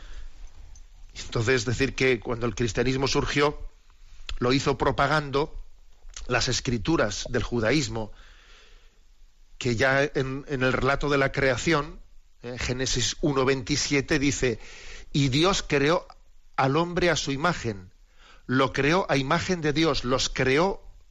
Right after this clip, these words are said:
varón y mujer". Es decir, que la doctrina fundamental conlleva que la dignidad de la mujer proviene directamente de Dios, al igual que el hombre.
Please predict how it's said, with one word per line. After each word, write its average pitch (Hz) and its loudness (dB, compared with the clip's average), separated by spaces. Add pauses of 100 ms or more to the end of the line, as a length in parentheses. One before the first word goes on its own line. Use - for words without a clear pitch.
(140)
varón 139 0 (120)
y 160 0
mujer". 143 0 (1300)
Es - -2
decir, 139 2
que 127 0
la 117 4
doctrina 147 0
fundamental 151 0
conlleva 143 0 (540)
que 139 4
la 127 4
dignidad 123 -2
de 143 2
la 143 2
mujer 151 0
proviene 143 2
directamente 135 0
de 139 2
Dios, - -4 (260)
al 110 0
igual 127 2
que 156 0
el 208 4
hombre. 131 -2